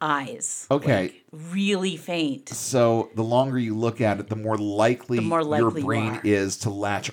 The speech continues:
Speaker 2: onto
Speaker 1: to
Speaker 2: it.
Speaker 1: it and fill it
Speaker 2: Yeah.
Speaker 1: in. And then you're supposed to kneel on it and pray for whatever it is you want. But then you're supposed to return it. I guess it's basically you return it so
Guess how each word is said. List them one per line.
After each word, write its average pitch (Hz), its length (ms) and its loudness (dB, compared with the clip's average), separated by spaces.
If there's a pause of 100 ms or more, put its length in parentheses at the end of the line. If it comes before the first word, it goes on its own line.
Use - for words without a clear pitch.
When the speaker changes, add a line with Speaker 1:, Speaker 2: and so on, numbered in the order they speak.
Speaker 2:
onto 98 560 0
Speaker 1:
to - 40 -2
Speaker 2:
it. - 80 -4
Speaker 1:
it - 160 -8
and 143 240 -4 (220)
fill 143 220 -2
it 120 100 -2
Speaker 2:
Yeah. 73 240 -4
Speaker 1:
in. 69 100 -14 (420)
And 233 160 2
then 240 140 4
you're 226 80 0
supposed - 380 -4
to 175 80 -8
kneel 165 240 -2
on 147 220 0
it - 120 -10
and 135 140 -4
pray 127 420 -6
for 135 340 -8
whatever 139 540 -4
it 135 100 -6
is 98 280 -6
you 139 80 -8
want. 117 340 -10 (560)
But 156 160 -8
then 170 140 0
you're 160 100 -2
supposed - 340 -6
to 151 60 -10
return 208 460 -4
it. - 280 -6
I - 60 -6
guess 185 340 0
it's - 180 -10
basically 165 800 -4
you 180 160 -10
return 165 420 -4
it - 160 -6
so 165 140 -6